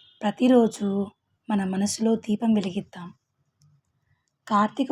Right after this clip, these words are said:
పురాణం మనకు చెబుతుంది, గర్వం వదిలేయండి, దయ చూపండి, ఈర్ష్య, ద్వేషం, అహంకారం వదిలి ప్రేమతో జీవిద్దాం. మనిషిలో శాంతి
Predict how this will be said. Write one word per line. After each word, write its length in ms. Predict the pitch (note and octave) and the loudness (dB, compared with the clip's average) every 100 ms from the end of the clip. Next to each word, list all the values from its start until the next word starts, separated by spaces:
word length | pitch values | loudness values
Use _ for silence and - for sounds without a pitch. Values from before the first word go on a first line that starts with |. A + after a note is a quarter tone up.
| - | -2
పురాణం 360 | A#3+ A3 G#3+ A3 | 0 2 2 2
మనకు 160 | G#3 - | 0 -2
చెబుతుంది, 560 | F#3+ G3 G#3 G#3 F#3 - _ _ _ _ _ _ _ | -8 -4 0 0 -2 -10 _ _ _ _ _ _ _
గర్వం 460 | A3 G3 G#3+ G3+ A#3+ A#3+ | -6 0 2 4 4 4
వదిలేయండి, 680 | G#3+ G#3+ G3+ G3+ G3 G3+ A3+ - _ _ _ _ _ | 4 2 2 2 0 0 -4 -8 _ _ _ _ _
దయ 240 | F#3+ G3+ G#3+ G#3+ | -2 2 2 2
చూపండి, 540 | A3 - G#3 G3 G3+ G#3 _ _ _ _ _ _ | -2 -2 -4 -2 -4 -6 _ _ _ _ _ _
ఈర్ష్య, 460 | G#3+ G#3+ A3 - A3+ G3 - _ _ | 2 2 2 0 -2 -2 -6 _ _
ద్వేషం, 760 | G#3 - A3 G#3+ A3 A3 A#3 G3+ - _ _ _ _ | -20 -2 2 4 4 2 -2 -2 -4 _ _ _ _
అహంకారం 720 | G#3 - A3 A3 A3 G#3+ G#3 F#3+ - | -8 0 0 2 2 2 2 -4 -8
వదిలి 360 | G3+ G3 A#3+ C#4+ B3+ _ _ _ _ _ - | -6 -2 2 0 0 _ _ _ _ _ -2
ప్రేమతో 380 | G#3+ A3 A3+ A#3+ - | 2 2 4 2 2
జీవిద్దాం. 500 | G#3+ G#3+ - - F#3 - _ _ _ _ _ _ _ _ _ A3 | -2 -2 -10 -20 -20 -20 _ _ _ _ _ _ _ _ _ 2
మనిషిలో 460 | G#3+ A3 B3+ A#3+ B3+ | 2 4 2 4 4
శాంతి 460 | - G#3 G#3 G#3+ | 2 0 2 2